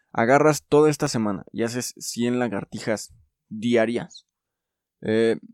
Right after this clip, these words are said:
para el día cuatro vas a hacer más de veinte seguramente sin cansarte. Y ponle tú, nunca hiciste ejercicio,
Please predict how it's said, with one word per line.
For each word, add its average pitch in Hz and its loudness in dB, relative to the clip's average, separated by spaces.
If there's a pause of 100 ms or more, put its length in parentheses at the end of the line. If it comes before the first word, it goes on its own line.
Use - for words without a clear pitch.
(260)
para 113 2
el 117 -2
día 139 0
cuatro 185 0 (460)
vas 127 0
a 131 -8
hacer 127 2
más 120 0
de 113 2
veinte 131 -2
seguramente 113 -6 (180)
sin 107 -4
cansarte. 101 -6 (680)
Y - -18
ponle 127 0
tú, 104 -12
nunca 127 -4
hiciste 131 -6
ejercicio, - -12